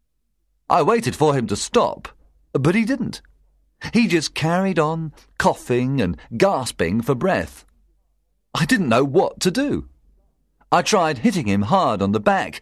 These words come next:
but it was no use. I rushed to the office door and called for Patterson and Taylor.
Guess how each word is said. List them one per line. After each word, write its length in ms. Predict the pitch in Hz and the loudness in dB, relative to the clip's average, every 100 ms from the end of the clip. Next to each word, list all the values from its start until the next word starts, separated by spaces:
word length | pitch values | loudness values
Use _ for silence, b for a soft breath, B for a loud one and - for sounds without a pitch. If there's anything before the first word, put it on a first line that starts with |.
| B B | B B
but 220 | - 175 202 | -2 2 2
it 80 | |
was 100 | 190 | 2
no 160 | 175 226 | 2 2
use. 580 | 110 175 - - - - _ _ _ _ _ _ _ _ _ _ _ _ | 0 0 -2 -4 -12 -20 _ _ _ _ _ _ _ _ _ _ _ _
I 140 | - 92 | -2 0
rushed 420 | 107 160 - - | 2 2 0 -4
to 100 | 113 | -2
the 120 | 101 | 0
office 380 | 151 151 110 95 | 0 0 -2 -2
door 360 | 104 160 92 113 | 0 2 2 -2
and 140 | 143 | -2
called 320 | - 98 101 | 0 0 0
for 80 | 175 | -4
Patterson 580 | - 226 - 139 82 76 | -2 -2 -2 -4 -4 -2
and 160 | 117 | -2
Taylor. 400 | - 220 202 - | 0 0 -2 -6